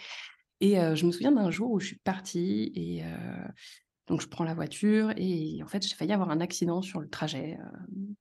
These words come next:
pas un truc, euh, très grave, mais juste, euh, voilà, j'ai failli me, me... avoir un carton avec la voiture. Je me gare, j'arrive dans le cours, euh, peut-être avec, allez,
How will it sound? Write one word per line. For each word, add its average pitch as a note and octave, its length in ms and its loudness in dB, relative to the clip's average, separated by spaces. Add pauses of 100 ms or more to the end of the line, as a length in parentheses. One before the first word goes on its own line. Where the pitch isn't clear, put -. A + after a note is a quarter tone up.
(360)
pas C#3+ 220 -8
un D3+ 80 -6
truc, - 440 -14
euh, E3+ 60 -14
très G#3+ 200 -2
grave, A#3 200 -8
mais F3+ 180 6
juste, E3+ 280 -4
euh, D#3+ 40 -4
voilà, - 220 -4
j'ai - 100 -10
failli F3+ 160 -2
me, F#3+ 280 2
me... E3 200 0 (680)
avoir D3+ 280 2
un G#3 80 2
carton - 300 -2
avec A#3 140 0
la F#3+ 80 2
voiture. E3 400 -2 (720)
Je E3+ 160 2
me D3+ 100 4
gare, G3 340 2
j'arrive F3 540 4
dans D3+ 120 -4
le C#3+ 100 -4
cours, G#3+ 420 -2
euh, E3+ 60 -6 (260)
peut-être F#3+ 240 -4
avec, D#3 380 -4
allez, - 240 -10